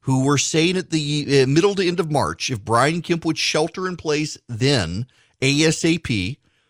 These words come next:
we would be able to hit the peak at the beginning of April and move on with our lives. That's what the Democrats said. Brian Kemp waited until April second to enter an order to shut down the state on April third.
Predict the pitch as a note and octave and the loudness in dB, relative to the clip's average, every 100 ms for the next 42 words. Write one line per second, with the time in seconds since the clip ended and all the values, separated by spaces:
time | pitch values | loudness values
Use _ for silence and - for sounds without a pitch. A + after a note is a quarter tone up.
0 | _ _ _ A#2 D3+ D3+ C#3 D#3 D#3 E3+ | _ _ _ 2 4 4 2 2 4 2
1 | F#3+ F3+ D3+ F3+ - E3 F3+ E3 E3 D3+ | 2 0 2 0 0 -4 -4 -2 -4 -4
2 | D3 C#3+ D3+ D3 C3+ B2+ G#2 A2+ A2+ A2 | -4 0 2 4 4 2 2 -2 -2 -4
3 | _ A#2+ A2 G#2+ A#2 B2 A#2+ A#2+ C3 A#2 | _ -2 0 2 4 2 2 0 -2 0
4 | D#2+ E2 F#2+ G2+ D3 C#3 B2+ D3+ C#3+ C#3+ | -2 -4 -8 -4 -4 -4 -6 -4 -2 0
5 | B2+ - C#3+ F#2 E2 - _ - A#2 B2+ | -2 -2 -2 -2 -4 -18 _ -2 4 4
6 | D#3 E3+ F3+ D#3+ D#3+ E3+ D3+ C3+ C#3+ - | 4 0 -4 -2 0 0 0 -2 -4 -2
7 | C#3+ C#3 B2+ - - E3+ - G3 - - | -4 -2 -4 -4 -2 -2 -2 -6 -6 -4
8 | C#3 B2+ A#2+ A2+ C3+ D3+ F3+ D3 B2 C#3+ | -2 0 0 0 0 0 -2 -4 -2 -2
9 | B2+ A2+ G#2+ B2+ A#2 A2 G2+ G2+ E3+ F3 | 0 -2 -2 -2 0 -2 -4 -6 -2 -2
10 | E3 | -2